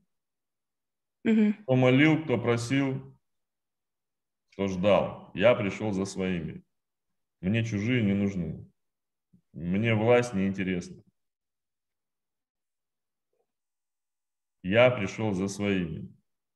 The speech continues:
Speaker 2: Если я для вас, если я вам помогаю в том, чего вы хотите, то все в порядке. Если нет, я не узурпатор, мне власть не нужна над вами.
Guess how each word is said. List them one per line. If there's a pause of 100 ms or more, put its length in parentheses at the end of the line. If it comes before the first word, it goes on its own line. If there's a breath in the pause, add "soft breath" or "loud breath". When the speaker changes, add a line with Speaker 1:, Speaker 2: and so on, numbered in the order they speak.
(1160)
Speaker 2:
Если
я
для
вас, (360)
если
я
вам (2750)
помогаю
в
том,
чего
вы
хотите, (880)
то
все
в
порядке. (240)
Если
нет, (760)
я
не
узурпатор,
мне
власть
не
нужна
над
вами.